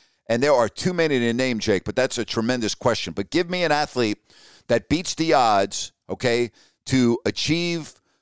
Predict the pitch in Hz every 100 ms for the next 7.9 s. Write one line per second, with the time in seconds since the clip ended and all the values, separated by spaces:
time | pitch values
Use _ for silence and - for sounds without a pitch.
0 | _ - 139 170 160 160 147 143 135 143
1 | 139 123 _ _ - 120 - 135 127 143
2 | 143 139 120 _ _ _ _ 101 107 151
3 | 180 202 196 175 170 160 143 127 139 175
4 | 151 123 - _ - 151 147 - 175 156
5 | - - _ _ _ _ - 120 - 120
6 | - 127 110 78 - 123 123 165 175 165
7 | 156 147 131 151 151 131 117 104